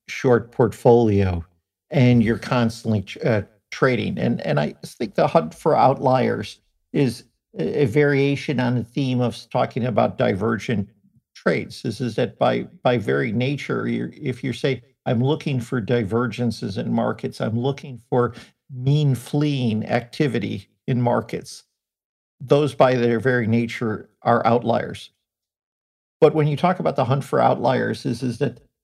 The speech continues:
the hunt is not easy. There aren't gonna be that many outliers. And, and I could sort of say that when you look at through a lot of systems, you could trade a lot of markets,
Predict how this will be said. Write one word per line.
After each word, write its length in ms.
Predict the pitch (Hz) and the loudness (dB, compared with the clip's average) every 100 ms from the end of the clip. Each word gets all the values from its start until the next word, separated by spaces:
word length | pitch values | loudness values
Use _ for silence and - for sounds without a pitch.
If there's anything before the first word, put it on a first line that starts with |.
| _ - | _ 0
the 100 | - | 2
hunt 260 | 170 196 | 2 2
is 120 | 147 113 | 0 0
not 200 | 139 120 | 0 2
easy. 460 | 143 - - - _ _ _ _ - | 0 -2 -6 -14 _ _ _ _ 2
There 140 | 151 | 2
aren't 300 | - 156 175 | 4 2 2
gonna 220 | 175 151 113 | 2 0 0
be 260 | 127 151 | -2 -2
that 260 | 123 120 - | 2 0 2
many 280 | 123 120 110 | 0 0 2
outliers. 680 | 127 - 120 - - - - | 2 2 -4 -4 -8 -10 -8
And, 200 | 139 123 | -6 -6
and 260 | - 127 | -6 -4
I 200 | 123 127 | -4 -4
could 180 | 123 - | -8 -12
sort 160 | - 123 | -8 -6
of 60 | |
say 160 | - 123 | -4 -2
that 260 | 117 - | -2 -2
when 160 | - 135 | -4 -2
you 140 | 127 | -2
look 240 | 117 139 - | -2 -4 -2
at 180 | 135 123 | -6 -6
through 300 | - 135 120 | -6 -4 0
a 20 | |
lot 220 | 120 117 | 0 0
of 80 | - | -2
systems, 420 | - 151 - 131 | -6 -8 -8 -8
you 80 | 139 | -6
could 140 | 147 | -6
trade 180 | - 151 | -2 -2
a 40 | |
lot 200 | 123 127 | 2 2
of 80 | 120 | 2
markets, 460 | 127 143 143 123 | 0 -2 -2 -6